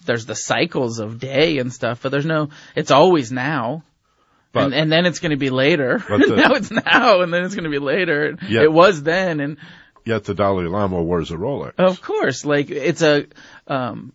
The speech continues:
Speaker 1: it's an agreed upon convenience.
Speaker 2: Convention.
Speaker 1: It's a con-, agreed
Speaker 2: Right.
Speaker 1: upon convention,
Speaker 2: It's a
Speaker 1: like
Speaker 2: distance between events and space. So
Speaker 1: Yeah.
Speaker 2: if you have space, you have to have time and vice versa.
Speaker 1: Perhaps. I don't, I don't get into it. You know, like, the Buddha wouldn't get into these kind of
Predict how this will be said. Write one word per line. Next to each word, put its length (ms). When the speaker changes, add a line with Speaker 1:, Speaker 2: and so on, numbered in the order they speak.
Speaker 1:
it's 160
an 80
agreed 480
upon 720
convenience. 440
Speaker 2:
Convention. 800
Speaker 1:
It's 160
a 80
con-, 320
agreed 340
Speaker 2:
Right. 80
Speaker 1:
upon 260
convention, 640
Speaker 2:
It's 80
a 40
Speaker 1:
like 80
Speaker 2:
distance 400
between 420
events 440
and 140
space. 340
So 180
Speaker 1:
Yeah. 360
Speaker 2:
if 100
you 120
have 120
space, 400
you 60
have 200
to 100
have 140
time 300
and 100
vice 260
versa. 420
Speaker 1:
Perhaps. 460
I 120
don't, 120
I 80
don't 160
get 160
into 360
it. 120
You 120
know, 140
like, 300
the 200
Buddha 220
wouldn't 280
get 160
into 240
these 200
kind 300
of 180